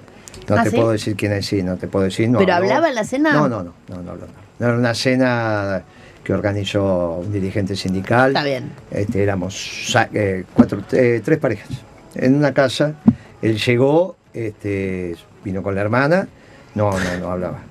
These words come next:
Speaker 1: no habló.
Speaker 2: Para nada, digamos. Porque viste que él a veces dice que ella es como más la ideóloga y que entonces que le da esa potencia, esa fuerza.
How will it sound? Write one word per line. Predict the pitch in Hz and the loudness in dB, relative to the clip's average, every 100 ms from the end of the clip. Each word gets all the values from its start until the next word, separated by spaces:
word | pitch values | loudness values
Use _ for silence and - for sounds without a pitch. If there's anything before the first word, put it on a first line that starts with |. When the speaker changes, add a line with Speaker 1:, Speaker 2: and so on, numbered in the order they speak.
| - - | -12 -6
Speaker 1:
no | 95 | -4
habló. | 87 - - - - - - - - - - - - - - 151 | -4 -8 -16 -16 -16 -18 -18 -18 -20 -20 -20 -10 -10 -10 -6 2
Speaker 2:
Para | 147 156 | 4 4
nada, | 165 147 135 139 | 4 2 -2 -2
digamos. | 143 135 131 131 - - | 0 0 0 -6 -10 4
Porque | 185 | 6
viste | - 196 | 6 4
que | 226 | 2
él | 240 | 2
a | 175 | 2
veces | 202 226 196 | 4 4 2
dice | 208 233 202 | 2 0 2
que | 175 | 2
ella | 202 | 2
es | 175 | 2
como | 156 147 | 2 2
más | 156 170 | 2 4
la | 160 | 4
ideóloga | 151 160 175 180 175 175 | 4 6 6 4 4 2
y | 147 | 0
que | |
entonces | 131 143 151 151 151 | -2 2 2 2 -2
que | 139 | 0
le | 135 | 2
da | 151 | 2
esa | 147 151 | 2 0
potencia, | 143 - 151 147 151 | 0 2 2 2 0
esa | - 120 | -2 4
fuerza. | 156 151 156 151 | 4 4 0 0